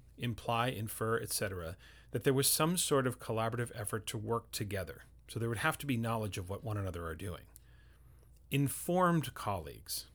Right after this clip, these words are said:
okay? Informed, meaning they must have the fluency, the capacity, and the understanding to make the judgments that we're asking them to make. And then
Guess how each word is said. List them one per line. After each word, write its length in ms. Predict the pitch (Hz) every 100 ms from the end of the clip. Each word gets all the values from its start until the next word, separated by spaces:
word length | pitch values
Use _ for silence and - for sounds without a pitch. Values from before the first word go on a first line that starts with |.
| - -
okay? 360 | 107 101 90
Informed, 720 | - 120 110 160 170 127 101 -
meaning 400 | 123 120 113 110 - - - - - - -
they 120 | 131
must 320 | 131 143 -
have 240 | - 120 113
the 80 |
fluency, 600 | 95 - 127 127 120 117
the 100 | 110
capacity, 880 | 98 104 - 117 107 110 107 101 98 - - - - -
and 320 | 113 110 104
the 140 | 117
understanding 800 | 127 120 101 - 165 165 107 95 95
to 120 | 120
make 180 | 110 98
the 80 |
judgments 420 | 98 95 87 90 -
that 140 | 73
we're 100 | 85
asking 360 | 80 82 - 80
them 140 | 73
to 80 | -
make. 440 | 90 104 69 - - - - - - - - - - - - - - - -
And 140 | 127
then 220 | 123 123